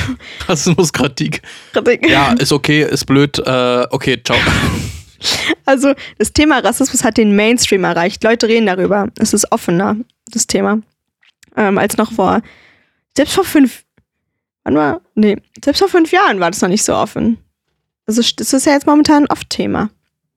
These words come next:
Speaker 2: Ja, und
Speaker 1: Gut
Speaker 2: das ist
Speaker 1: so.
Speaker 2: auch gut so.
Speaker 1: Ja, ja, ja. Da hab ich
Speaker 2: Äh,
Speaker 1: gar nix.
Speaker 2: Deutschland mit Rassismus.
Speaker 1: Ja, exakt. Schule mit Rassismus. Polizei mit Rassismus.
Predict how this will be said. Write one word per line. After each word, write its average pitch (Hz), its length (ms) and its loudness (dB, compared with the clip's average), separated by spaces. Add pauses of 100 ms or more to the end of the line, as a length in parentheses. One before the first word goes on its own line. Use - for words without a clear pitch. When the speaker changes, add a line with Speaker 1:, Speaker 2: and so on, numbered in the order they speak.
(180)
Speaker 2:
Ja, 165 140 0
und 117 100 -6
Speaker 1:
Gut 131 60 2
Speaker 2:
das 131 40 4
ist 131 80 2
Speaker 1:
so. 160 60 2
Speaker 2:
auch - 100 -2
gut 160 160 0
so. 110 240 -6
Speaker 1:
Ja, 330 320 2 (100)
ja, 262 140 2
ja. 233 240 2 (460)
Da 123 80 0
hab 117 100 2
ich 120 60 2
Speaker 2:
Äh, 120 80 0
Speaker 1:
gar 147 120 2
nix. 180 280 -4
Speaker 2:
Deutschland 143 360 -2
mit 143 160 -2
Rassismus. 135 540 -4 (1200)
Speaker 1:
Ja, 247 360 0 (340)
exakt. - 580 -4
Schule 302 320 4
mit 240 100 4
Rassismus. 214 680 0 (260)
Polizei 302 400 2 (180)
mit 294 160 2
Rassismus. 254 680 2